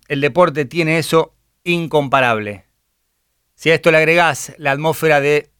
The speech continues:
un Juego Olímpico y ese componente patriótico de ver a un argentino compitiendo o combatiendo, en este caso en taekwondo, te vas a dar cuenta de que no hay equivalencias y que por eso el deporte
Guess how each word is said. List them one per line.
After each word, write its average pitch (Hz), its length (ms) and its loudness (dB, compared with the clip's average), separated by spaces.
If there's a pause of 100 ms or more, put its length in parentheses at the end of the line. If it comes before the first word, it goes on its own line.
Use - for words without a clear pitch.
(180)
un 143 140 -10
Juego 151 220 0
Olímpico 151 760 0 (540)
y 151 120 2
ese 156 200 2
componente 147 640 2
patriótico 147 520 0
de 135 100 2
ver 151 140 2
a 147 40 0
un 143 80 -4
argentino 147 800 -4
compitiendo 139 920 -2 (240)
o 127 140 -12
combatiendo, 135 680 -2
en 139 60 -4
este 139 220 -2
caso 151 260 0
en 147 120 -4
taekwondo, 160 600 0 (640)
te - 80 -2
vas 156 200 2
a 151 80 4
dar 139 80 0
cuenta 143 300 0
de 135 120 2
que 131 240 -4
no 147 400 2
hay 160 160 2
equivalencias 117 920 -2 (440)
y - 80 -20
que 131 140 -4
por 139 180 0
eso 151 380 0 (460)
el 135 180 -2
deporte 131 640 0